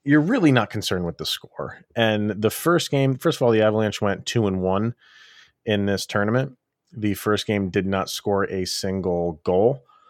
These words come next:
Uh, second game they won, and I don't have the scores. I know the, the last game, I think it was seven to four the last game, and then it was five to four, which they won in overtime. <clears throat> Um, second game was against,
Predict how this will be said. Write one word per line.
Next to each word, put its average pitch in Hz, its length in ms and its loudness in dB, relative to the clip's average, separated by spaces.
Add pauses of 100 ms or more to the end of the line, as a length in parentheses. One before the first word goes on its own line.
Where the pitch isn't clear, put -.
(600)
Uh, 98 400 0
second 117 560 -2
game 113 200 2
they 113 100 4
won, 110 340 2
and 107 160 -2
I 123 40 2
don't 131 140 2
have 110 200 0
the 90 60 -4
scores. 92 560 -4
I 95 140 0
know 135 120 4
the, 117 180 2
the 95 120 -6
last 98 240 0
game, 95 140 0
I 87 40 -6
think 143 120 -2
it - 20 0
was - 160 -4
seven 107 260 2
to 92 60 0
four 95 420 -2
the 90 80 -4
last 90 280 0
game, 95 240 2
and 92 120 -2
then 98 80 2
it 98 40 0
was 87 140 -2
five 107 580 0
to 98 60 -2
four, 92 280 0
which 90 160 -4
they 95 80 0
won 90 180 0
in 87 100 0
overtime. 90 640 -2 (560)
<clears throat> - 360 -4
Um, 85 720 0 (1200)
second 110 400 0
game 98 340 0
was 95 420 0
against, 90 840 -6